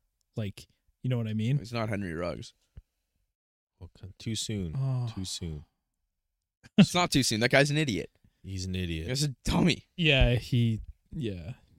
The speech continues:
Speaker 1: big, big dummy. But, um,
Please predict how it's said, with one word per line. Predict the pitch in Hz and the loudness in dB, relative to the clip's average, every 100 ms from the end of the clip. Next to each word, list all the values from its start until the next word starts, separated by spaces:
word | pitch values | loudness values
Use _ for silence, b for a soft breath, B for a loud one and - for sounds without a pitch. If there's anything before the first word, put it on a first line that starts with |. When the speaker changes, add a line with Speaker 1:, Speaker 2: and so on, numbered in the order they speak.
| _ | _
Speaker 1:
big, | 147 127 107 _ | 0 0 -2 _
big | 143 131 117 | 4 4 2
dummy. | 107 107 107 - | -2 -2 -2 0
But, | 139 123 - _ _ - | 0 0 -2 _ _ 6
um, | 170 160 147 139 127 | 10 12 10 6 4